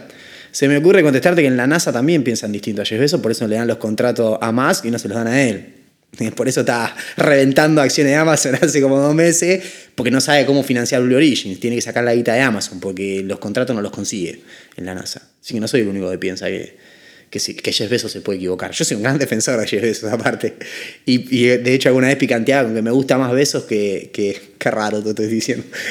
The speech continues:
que Musk. Eh, en términos de ceo, lo prefiero. Y por, en parte porque es mucho más responsable y no hace las cosas que hace Elon Musk. Pero intocable, no puede decir nada porque se supone que hace todo bien el tipo.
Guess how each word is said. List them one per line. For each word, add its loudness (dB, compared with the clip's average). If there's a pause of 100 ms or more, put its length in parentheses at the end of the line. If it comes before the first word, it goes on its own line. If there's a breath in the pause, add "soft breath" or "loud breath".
que 6
Musk. 2 (680 loud breath)
Eh, 2
en -2
términos 2
de -2
ceo, 4
lo 2
prefiero. 2 (220)
Y -6
por, -4 (100)
en -6
parte 4
porque 0
es 0
mucho 0
más 2
responsable 0
y 0
no -4
hace -10
las -14
cosas -8
que -8
hace -10
Elon -8
Musk. -4 (160)
Pero 0 (640 loud breath)
intocable, 4
no 2
puede 6
decir 0
nada 4
porque 0
se -4
supone 0
que 2
hace -4
todo 4
bien 6
el 0
tipo. -6